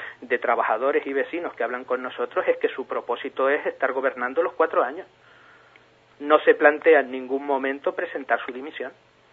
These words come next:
En ningún momento se lo ha planteado, ni creo que se lo vaya a plantear. Pero claro, lo que te decía es que tiene que valorar todas las cosas, tiene que valorar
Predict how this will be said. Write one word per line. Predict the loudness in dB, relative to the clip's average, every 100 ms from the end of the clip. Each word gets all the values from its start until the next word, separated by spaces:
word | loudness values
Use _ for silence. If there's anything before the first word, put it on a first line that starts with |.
| _ _ _ _ _ -20 _ _ -10
En | -6
ningún | -2 0 2
momento | 2 2 0
se | 4
lo | 4
ha |
planteado, | 4 2 6 6 6
ni | 2 -2
creo | 2 2
que | 2
se | 0
lo | 0
vaya | 2 0
a | -2
plantear. | -4 -4 -4 -4 -6 _ _ _ _ _ _ _ _ _ _ _ _
Pero | 0 6
claro, | 8 8
lo | 6 0
que | -2
te | -2 -2
decía | -4 -2 -2
es | 0
que | -4
tiene | -4 -4 -4
que | -2
valorar | 0 2 4 4 2 -6 -20 -20 -20 -6
todas | -4 -2
las | -4
cosas, | 4 4 4 2
tiene | 0 -8
que | -4 -4
valorar | -2 4 4 2